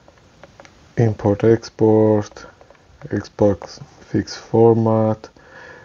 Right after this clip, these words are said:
job X M L, because this is usually what I do. You just press on here, or you just press on the icon,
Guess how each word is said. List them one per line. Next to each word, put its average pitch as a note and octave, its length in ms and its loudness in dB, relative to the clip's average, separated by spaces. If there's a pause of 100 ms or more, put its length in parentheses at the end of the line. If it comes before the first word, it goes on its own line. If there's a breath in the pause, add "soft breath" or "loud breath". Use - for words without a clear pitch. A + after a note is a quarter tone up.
(320 loud breath)
job B2 320 6
X A2+ 260 2
M A2 160 -2
L, A#2+ 320 2
because G2 300 -8
this G2+ 180 -4
is F#2+ 180 -4
usually G2+ 380 -2
what G2 300 -4
I G2 120 2
do. G2+ 600 4 (300 soft breath)
You G2+ 200 0
just - 320 -8
press F#2+ 500 -6 (340 loud breath)
on G#2 120 -4 (100)
here, G#2+ 340 2 (160)
or G#2 160 -2
you G2 140 -2
just - 240 -10
press F#2+ 260 -8
on F2+ 140 -8
the F#2+ 80 -4
icon, F#2 380 -8